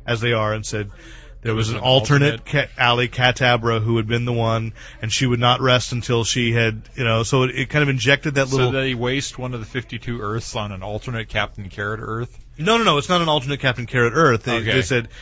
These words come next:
Speaker 1: it was that there was an alternate Katabra who had been created, a magical duplicate by the Felix Faust,
Speaker 2: I see.
Speaker 1: uh, uh, e-, equivalent.
Speaker 2: I
Speaker 1: So
Speaker 2: see.
Speaker 1: no, because the, actually the, um, Captain Carrot Earth also appears in Arena.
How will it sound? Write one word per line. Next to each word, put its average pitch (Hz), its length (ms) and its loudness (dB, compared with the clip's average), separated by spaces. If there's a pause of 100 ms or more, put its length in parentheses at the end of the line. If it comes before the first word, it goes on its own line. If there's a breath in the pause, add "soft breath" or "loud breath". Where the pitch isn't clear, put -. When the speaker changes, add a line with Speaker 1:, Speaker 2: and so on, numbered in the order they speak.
(160 loud breath)
Speaker 1:
it 123 60 -4
was 131 160 -2
that 120 140 -6
there 123 100 -2
was 120 120 -2
an 127 80 -8
alternate 120 360 -6 (480)
Katabra 123 680 2
who 110 100 -2
had 110 100 -2
been 113 120 -4
created, 117 360 0
a 107 60 -6
magical 113 340 -4
duplicate 113 440 -4
by 107 180 0
the 101 180 -4 (320 loud breath)
Felix 127 400 -2
Faust, 120 540 2
Speaker 2:
I 123 140 0
see. 90 400 -10
Speaker 1:
uh, 113 200 0 (220)
uh, 123 200 -4 (180)
e-, 117 160 -6 (160)
equivalent. 113 680 -4 (180)
Speaker 2:
I 98 120 -12
Speaker 1:
So 147 200 0
Speaker 2:
see. 147 40 -2
Speaker 1:
no, 143 220 2
because 123 320 -2
the, 131 240 -2
actually 139 460 0
the, 120 440 -4
um, 113 240 -2
Captain 131 240 -6
Carrot 127 260 0
Earth 123 240 -4
also 120 260 -4
appears 113 300 -4
in 113 260 -8
Arena. 120 380 -6